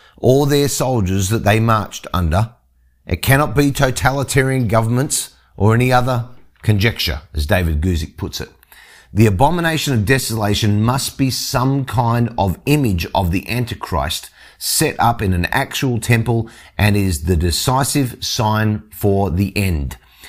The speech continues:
This means that for the most part, Jesus' predictions in Matthew twenty-four have not yet been fulfilled.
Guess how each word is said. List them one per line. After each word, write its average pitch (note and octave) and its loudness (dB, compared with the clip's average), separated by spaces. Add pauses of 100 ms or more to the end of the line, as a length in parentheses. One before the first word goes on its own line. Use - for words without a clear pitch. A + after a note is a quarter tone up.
This A2 2
means C#3+ 2
that - 0
for - -4
the D3+ 0
most F#3+ -2
part, F#2 0
Jesus' B2+ 0
predictions C3 0 (200)
in A2+ 2
Matthew A2+ 0
twenty-four A2 0 (100)
have E3 2
not F3+ -2
yet D3+ 0
been D#3 0
fulfilled. E3+ -2